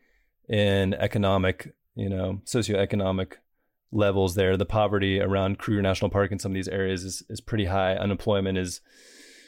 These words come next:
you know, above thirty percent. Post-covid, it might be close to fifty percent, which is kind of hard to imagine. And there's millions of people living there. And so you have these people coming in offering,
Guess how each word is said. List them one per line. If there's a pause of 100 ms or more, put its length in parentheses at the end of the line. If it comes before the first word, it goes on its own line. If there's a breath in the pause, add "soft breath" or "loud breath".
(160 loud breath)
you
know,
above
thirty
percent. (140)
Post-covid,
it
might
be (240)
close
to
fifty
percent,
which
is
kind
of
hard
to
imagine.
And
there's
millions
of
people
living
there. (600 soft breath)
And
so
you
have
these
people
coming
in
offering,